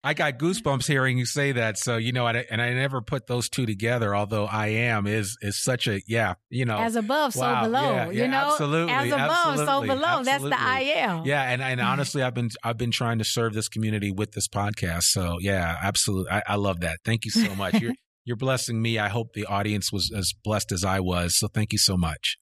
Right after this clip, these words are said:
Speaker 2: Appreciate it. Take
Speaker 1: Absolutely.
Speaker 2: care. Thank you.
Speaker 1: Yep. Well, folks, that's another episode of the I Am Northwest Arkansas podcast. To learn more about us or to read or download the show notes from today's episode with Stacy Harper, please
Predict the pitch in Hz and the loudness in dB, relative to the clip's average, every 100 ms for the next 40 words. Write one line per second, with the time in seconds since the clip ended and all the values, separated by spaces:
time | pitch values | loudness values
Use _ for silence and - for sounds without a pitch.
0 | _ _ - 196 190 - 180 170 170 170 | _ _ -4 0 0 2 2 2 2 0
1 | - 196 180 - 185 175 180 175 - 170 | -2 -2 0 0 2 2 2 2 2 2
2 | 160 160 107 - _ _ _ 131 127 151 | 2 2 -2 -6 _ _ _ -4 0 -2
3 | - - 147 156 151 139 135 - - 139 | -2 -2 0 0 0 0 0 -2 0 0
4 | 127 113 120 120 120 117 117 113 - 110 | 0 0 2 2 4 2 2 0 0 0
5 | 113 107 110 - 107 - 101 101 - 107 | 0 0 0 0 0 0 0 0 -2 -2
6 | 107 101 101 120 143 139 104 85 85 - | 0 2 2 0 0 2 2 0 -2 -4
7 | 95 - 98 95 104 117 110 101 95 95 | -4 -4 -2 0 2 2 0 0 2 0
8 | 92 92 - 107 98 92 - 90 - 90 | 0 0 0 2 0 0 0 -2 -4 -2
9 | 107 139 139 113 - - - 87 87 - | 0 0 0 0 0 2 2 0 -2 -6
10 | _ _ 101 98 - 104 98 101 87 85 | _ _ -4 -2 0 0 0 -2 -2 -4
11 | - 85 - - 143 131 90 80 | -6 -16 -12 -4 0 0 0 -4